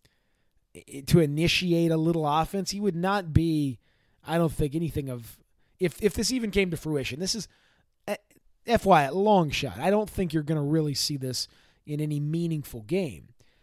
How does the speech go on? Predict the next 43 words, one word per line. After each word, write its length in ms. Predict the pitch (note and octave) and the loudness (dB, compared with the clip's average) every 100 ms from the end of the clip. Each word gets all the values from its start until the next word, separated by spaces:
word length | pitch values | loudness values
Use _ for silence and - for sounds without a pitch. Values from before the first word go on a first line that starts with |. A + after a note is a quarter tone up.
| - | 0
But 100 | G3 | 4
even 180 | G#3 G3 | 6 4
if 100 | F3+ | 2
it 40 | |
were 120 | E3+ E3+ | 4 4
to 60 | |
come 220 | D#3+ E3+ D#3 | 4 2 2
to, 180 | D3 C3 | 0 -2
to 120 | - | -6
fruition 420 | D3 D#3+ D#3 - D3 | -2 0 0 0 0
somehow, 380 | F#3+ F3 C3 - _ _ _ - | 0 0 -4 -14 _ _ _ -6
I 100 | F#3+ | -4
think 200 | F#3 G3 | -2 0
it 40 | F#3+ | 4
would 100 | D#3+ | 4
be 100 | E3 | 4
more 220 | E3 E3+ | 4 2
of 80 | C#3+ C#3 - | 0 -14 -12
the, 220 | D#3 E3+ | -8 -8
the, 460 | D3+ D3 D3+ D3 | -6 -8 -6 -4
him 220 | C#3 E3+ E3 | -2 -2 -4
initiating 880 | D#3 D#3+ D#3 E3+ D#3 D3 C#3+ C#3+ - D3 B2+ | -4 -4 -4 -4 -4 -4 -8 -10 -14 -14 -8
the 100 | B2+ | -2
set 420 | - E3+ D3+ C#3+ | 0 0 -2 -4
and 160 | D#3 D3+ | -8 -4
then 300 | D3+ C#3+ C3+ _ _ | -2 -4 -8 _ _
kinda 160 | - F#3 | -6 -2
getting 220 | F3 F3 | 0 2
out 140 | D#3 | 0
of 60 | C#3+ | 0
the 60 | C3 | 0
way. 260 | C#3+ B2 - - - | 0 -2 -10 -20 -8
You've 180 | F#3+ F#3 | 0 2
seen 180 | B3 | 4
the 60 | A#3 | 6
Grizzlies 520 | E3+ F3 E3 D3 - - | 8 8 6 2 0 -2
run 280 | D#3 D#3+ | 4 4
a 40 | D#3 | 4
lot 180 | D3+ C#3+ | 2 2
of 60 | |
stuff 260 | - D#3 - | 0 -2 -2
historically 520 | - F3+ G#3 G#3+ D#3 | -2 2 2 2 0
where, 340 | C#3 C#3+ C#3 | 2 2 0